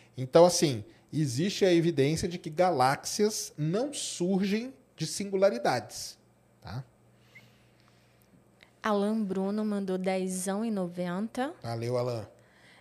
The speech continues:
Speaker 2: Existem outras teorias para o início do universo?
Speaker 1: Muito bom. Existem várias. Põe aí, Mulambo,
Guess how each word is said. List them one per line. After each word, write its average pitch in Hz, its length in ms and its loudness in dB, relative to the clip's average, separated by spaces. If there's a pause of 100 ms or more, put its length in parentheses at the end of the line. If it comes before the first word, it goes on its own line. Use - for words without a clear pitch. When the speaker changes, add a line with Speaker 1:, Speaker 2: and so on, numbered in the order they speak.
(140)
Speaker 2:
Existem 262 540 0
outras 302 460 0
teorias 202 600 0
para 220 240 0
o 214 60 0
início 226 480 -2
do 196 100 -4
universo? 185 880 -2 (280)
Speaker 1:
Muito 190 580 6
bom. 127 420 4
Existem 151 480 0
várias. 127 600 2
Põe 156 280 -4
aí, 160 220 2
Mulambo, 147 600 4